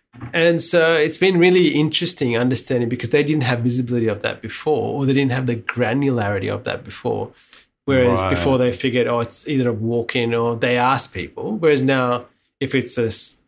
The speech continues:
Speaker 1: generated from social, paid social, paid advertising, like, we, that's the level you can get down to, right?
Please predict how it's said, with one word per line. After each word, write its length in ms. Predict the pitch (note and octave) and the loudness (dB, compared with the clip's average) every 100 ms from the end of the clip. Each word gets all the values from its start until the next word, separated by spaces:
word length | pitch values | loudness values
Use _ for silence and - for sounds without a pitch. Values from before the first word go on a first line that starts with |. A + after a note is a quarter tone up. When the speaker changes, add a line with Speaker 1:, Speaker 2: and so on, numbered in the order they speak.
| D#3+ | -6
Speaker 1:
generated 380 | A2+ B2 A#2 A2+ | 0 0 0 -2
from 140 | A#2+ | -6
social, 880 | - C3 A#2+ A#2 B2 A2+ A#2 A#2 - _ _ | -4 0 0 0 -2 -2 -4 -6 -10 _ _
paid 280 | - B2 A#2+ | -2 0 0
social, 580 | - A2 A2 - A#2 G#2+ | -2 -2 -2 -4 -6 -6
paid 320 | - B2+ A2+ | -6 -6 -4
advertising, 760 | G#2 G#2 A2 A#2+ G#2+ G#2 G#2+ A2 _ _ C#3+ | -6 -6 -6 -4 -4 -6 -8 -10 _ _ -4
like, 240 | C3+ - - | -4 -6 -2
we, 320 | C#3+ C3+ - _ _ B2+ | 0 -2 -6 _ _ -6
that's 300 | B2+ - - | -4 -4 -4
the 60 | |
level 240 | A#2+ A2 A2 | -2 -2 -2
you 120 | G#2+ | -2
can 120 | A2+ | -4
get 160 | G2 - | -6 -6
down 200 | F#2 D#2+ | -6 -6
to, 100 | F#2+ | -4
right? 280 | D#3+ G3 | -4 -4